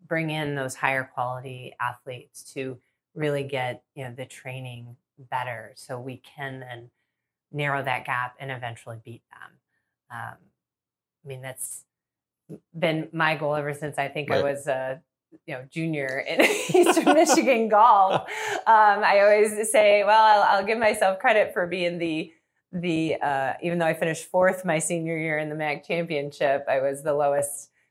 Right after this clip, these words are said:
Speaker 1: scoring American, so
Speaker 2: Yeah.
Speaker 1: I take credit for <laughs> that." But, but they've always had a wonderful team, and I, I don't look at it as a bad thing. It, it's really pushed all of us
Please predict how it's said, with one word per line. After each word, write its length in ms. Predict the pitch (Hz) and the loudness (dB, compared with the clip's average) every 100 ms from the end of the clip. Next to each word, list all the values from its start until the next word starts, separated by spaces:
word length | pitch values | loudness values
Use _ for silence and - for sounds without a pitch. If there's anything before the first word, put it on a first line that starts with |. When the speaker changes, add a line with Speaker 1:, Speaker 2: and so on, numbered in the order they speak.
| _ | _
Speaker 1:
scoring 400 | - 190 180 175 | -2 2 2 0
American, 800 | 160 165 170 170 156 143 143 160 | 0 2 0 2 0 0 -2 0
so 80 | 120 | 2
Speaker 2:
Yeah. 180 | 156 | 2
Speaker 1:
I 200 | 151 143 139 _ | 2 0 -6 _
take 220 | - 156 - | -6 -6 -2
credit 320 | 185 156 - | 0 0 0
for 80 | 190 | 2
<laughs> 0 | |
that." 580 | 247 - - 311 403 - | 2 4 4 4 0 -6
But, 360 | 247 294 - 403 453 427 415 - | 0 2 2 -2 -4 -6 -12 0
but 180 | 233 220 | 2 6
they've 240 | 254 277 | 6 8
always 320 | 269 277 285 | 4 4 0
had 140 | 285 277 | -2 -4
a 60 | |
wonderful 400 | 254 247 262 247 | -2 -2 -4 -8
team, 380 | 240 277 269 151 | -10 -6 -4 -2
and 200 | 160 165 | -2 -2
I, 480 | 151 180 185 - 180 | -2 -2 -4 -4 -4
I 20 | |
don't 340 | 185 185 180 175 | -2 -4 -6 -8
look 240 | 180 175 | -8 -4
at 140 | 175 | -2
it 140 | 175 175 | -2 -4
as 140 | 170 | -4
a 40 | 165 | -4
bad 380 | 165 160 208 202 | -2 0 -2 -4
thing. 340 | 143 135 135 | -6 -4 -8
It, 200 | 135 147 - | -8 -8 -8
it's 220 | 147 - | -10 -10
really 220 | 160 160 | -10 -10
pushed 320 | 160 160 - | -10 -12 -6
all 200 | 135 170 | -4 -2
of 100 | 170 | -2
us 420 | 131 - - - | -4 -6 -12 -18